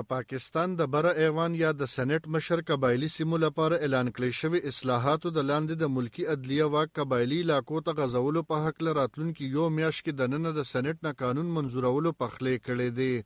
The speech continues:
د جماعت اسلامي سره تړاو لرونکي سینټر مشتاق احمد خان په مشرۍ کې یوې ډلې او بیا د فاټا د ځوان کول یا فاټا یوت جرګې د سینټ د چیرمین سره بیل بیل ملاقاتونه کړي دي. د پاکستان سرکاري میډیا تر مخه په دې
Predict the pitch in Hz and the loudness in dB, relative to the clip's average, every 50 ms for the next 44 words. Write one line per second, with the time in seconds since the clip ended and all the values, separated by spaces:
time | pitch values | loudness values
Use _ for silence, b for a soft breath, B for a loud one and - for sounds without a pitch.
0 | - _ 110 120 120 117 113 120 117 120 120 113 - 123 123 113 - - 123 120 | -8 _ -4 -2 -2 0 0 -2 0 0 -2 -2 -2 -2 -2 -2 -2 -2 -2 -2
1 | 123 135 127 - - 135 127 131 123 - 127 123 127 131 135 131 131 131 127 135 | 0 0 -2 0 0 0 0 0 -2 -2 0 2 2 2 2 2 0 0 0 0
2 | 139 135 127 139 - - 139 131 135 131 123 143 135 131 127 127 117 - - 131 | -2 -4 -4 -6 -4 -2 -2 0 -2 -2 -2 -2 -2 -2 -2 -2 -4 -4 -2 -2
3 | 131 127 123 135 131 131 131 123 - - 139 135 139 131 139 131 131 127 117 - | -2 -2 0 -2 -2 0 0 -2 -4 -4 -4 -4 -2 -2 -2 -2 -2 -2 -2 -2
4 | 131 123 127 131 135 127 - 135 135 131 123 123 135 143 139 131 135 135 143 147 | -2 -2 0 0 -2 -2 -2 -2 0 0 2 2 2 0 2 2 0 0 2 2
5 | 147 139 131 131 131 127 120 123 117 - 131 120 120 - 139 143 143 143 135 123 | 2 2 2 2 2 2 2 -2 -2 0 -2 -2 0 0 0 -2 0 0 -2 -2
6 | 113 123 135 139 139 135 - 156 151 151 147 143 131 123 - 131 120 123 - 143 | 0 0 0 0 -2 -2 -4 -4 -4 0 0 0 0 0 0 -2 -2 0 0 0
7 | 143 147 139 147 147 143 131 131 135 123 120 120 139 147 139 139 131 - - 127 | 0 0 0 0 -2 -2 0 0 0 0 0 -2 -2 -2 -2 -2 -2 0 0 0
8 | 131 139 151 143 151 147 - - 143 131 123 120 131 143 147 143 - 156 151 151 | 0 0 -2 0 -2 -2 -2 0 0 0 0 2 0 0 -2 -2 -2 0 0 0
9 | 147 131 135 139 143 143 143 156 156 151 147 139 131 127 123 117 - 131 127 117 | 0 2 0 0 0 2 0 0 0 0 0 0 0 0 0 0 0 0 0 0
10 | - 127 127 135 131 123 - 131 131 131 131 127 123 131 135 131 123 107 - 110 | -2 -4 -2 -2 -2 -2 -2 -4 -2 -2 -2 -2 0 0 0 0 -2 -4 -4 -4
11 | 117 117 107 117 120 117 110 - 127 117 - - 131 127 127 117 - 131 120 117 | -4 -4 -2 0 -2 -2 -2 -4 -6 -6 -4 -2 -2 -2 -2 0 -2 -2 -2 -2
12 | - 127 123 127 131 131 131 131 123 127 131 131 127 123 - 135 127 127 131 127 | 0 0 0 0 0 0 0 0 0 2 2 2 2 2 0 0 0 0 -2 -2
13 | - 143 123 127 127 123 127 135 | -2 -4 -2 -2 -2 0 2 0